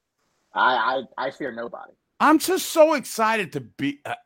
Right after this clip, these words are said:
Speaker 2: I, I don't know. I'm just so excited to be playing in the playoffs, and they got a g-, listen, they got a good chance. We know McDonough is stellar. We know Hedman is stellar. Uh, but, uh, I, I think Sergachev is hurt, right?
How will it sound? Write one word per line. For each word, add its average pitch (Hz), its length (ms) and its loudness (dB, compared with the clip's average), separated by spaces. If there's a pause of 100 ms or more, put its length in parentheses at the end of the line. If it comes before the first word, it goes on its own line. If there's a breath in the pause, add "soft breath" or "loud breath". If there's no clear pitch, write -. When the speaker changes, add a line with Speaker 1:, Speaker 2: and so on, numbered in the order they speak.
Speaker 2:
I, 262 300 -8
I 277 140 2
don't 302 160 2
know. 285 200 0
I'm 143 240 -2
just 254 360 -4 (120)
so 269 240 2
excited 175 580 -2
to 127 60 -10
be 120 120 -10
playing 135 380 -2
in 110 140 -6
the 98 80 -10
playoffs, 123 720 -4
and 90 120 -20 (760)
they 226 100 -2
got 277 240 2
a 311 60 -2
g-, - 280 -8
listen, 160 300 -2
they 131 140 -6
got 294 220 -2
a 269 60 0
good 190 220 -2
chance. - 460 -10
We 160 120 -8
know 226 180 0
McDonough 170 680 2
is - 300 -6 (160)
stellar. 107 560 -4
We 117 120 -8
know 202 240 2
Hedman 170 480 -2
is 160 180 -8
stellar. 120 500 -4 (480 soft breath)
Uh, 135 400 0 (160)
but, 226 280 0
uh, 180 120 -6 (120)
I, 185 240 -2
I 180 60 -4
think 214 180 -8
Sergachev 190 680 2
is 110 120 -8
hurt, 170 400 -2
right? 131 300 -4